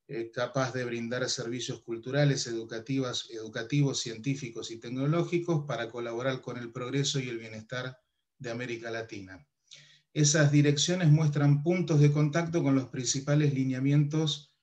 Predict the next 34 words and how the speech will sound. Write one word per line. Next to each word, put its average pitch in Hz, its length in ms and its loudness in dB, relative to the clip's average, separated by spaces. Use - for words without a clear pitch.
del 120 280 -10
pan-, 139 400 0
del 123 240 -8
Plan 139 560 4
Trienal 139 460 2
de 139 80 4
Reconstrucción 123 920 -2
y 123 220 -8
Liberación 117 540 -4
Nacional 120 500 -6
del 110 140 -8
setenta 113 400 -12
y 117 80 -10
cuatro 127 300 -6
al 117 40 -6
setenta 117 400 -10
y 117 60 -6
siete, 107 500 -10
en 117 100 -18
el, 113 220 -6
en 127 120 -4
el 123 120 -4
apartado 139 520 4
dedicado 131 460 2
a 135 120 -2
cultura, 139 420 2
educación, 131 520 2
ciencia 139 460 0
y 120 60 -10
tecnología, 139 680 0
y 139 60 4
del 113 220 -4
cual 135 260 -2
participa 117 880 -8